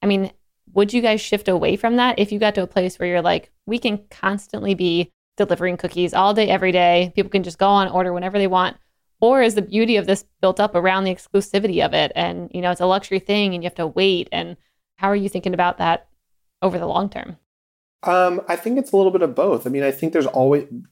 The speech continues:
Speaker 2: I can say with, with a hundred percent certainty that there's always gonna be an exclusive drop, interesting secret menu thing for Last Crumb. That is a hundred percent part of our brand. Like, that scarcity, that, like, hard to find,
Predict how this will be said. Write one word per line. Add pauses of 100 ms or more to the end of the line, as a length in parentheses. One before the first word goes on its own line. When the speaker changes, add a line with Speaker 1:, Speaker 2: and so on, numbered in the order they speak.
(120)
Speaker 2:
I
can
say
with, (160)
with
a
hundred
percent
certainty
that
there's
always
gonna
be (320)
an
exclusive (140)
drop,
interesting
secret
menu (500)
thing (140)
for
Last
Crumb.
That
is
a
hundred
percent
part
of
our
brand.
Like,
that
scarcity,
that,
like,
hard
to
find,